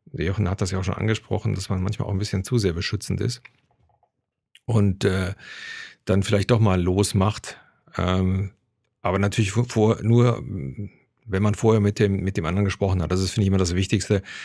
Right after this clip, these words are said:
Also sollte, mm, sollten die Hunde wirklich der Hahnlos durch die Gegend, ähm, rennen, dann muss man natürlich gucken, dass man kon-, sofort Kontakt mit dem,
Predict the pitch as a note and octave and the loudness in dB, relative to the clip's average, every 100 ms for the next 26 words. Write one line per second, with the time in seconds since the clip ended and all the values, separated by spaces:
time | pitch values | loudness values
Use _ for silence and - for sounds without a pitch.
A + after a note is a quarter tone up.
0 | - - E2+ F#2+ F#2 F#2+ - - F2+ E2 | -14 -8 -2 2 2 2 0 0 -6 -6
1 | - - - - F#2 F#2+ F#2+ F#2 G#2 F#2 | -12 -12 -14 -4 -4 0 2 4 4 4
2 | G2 F#2 D#2+ F#2+ F#2+ F#2 - E2+ F2 F#2+ | 0 -2 0 0 2 0 -4 -8 -2 2
3 | A#2+ A#2+ - - - - - _ - G2 | 2 0 -12 -20 -20 -18 -20 _ -4 0
4 | G2 F#2+ F#2+ F#2+ F#2 F#2 G2 - F#2 E2+ | 2 4 4 4 2 0 -4 -8 -6 0
5 | G2 G#2+ G#2+ G2+ - _ - F#2+ G#2+ A2 | 4 4 4 2 -6 _ -2 0 4 2
6 | F#2+ G2 - G#2 F#2+ - F#2+ F#2 - - | 2 -2 0 0 -2 0 -2 -2 -4 -4
7 | F#2+ F#2 G2+ - F#2+ G2+ G2 F#2 F#2 | -4 -2 -2 -2 -2 -2 -4 -2 -4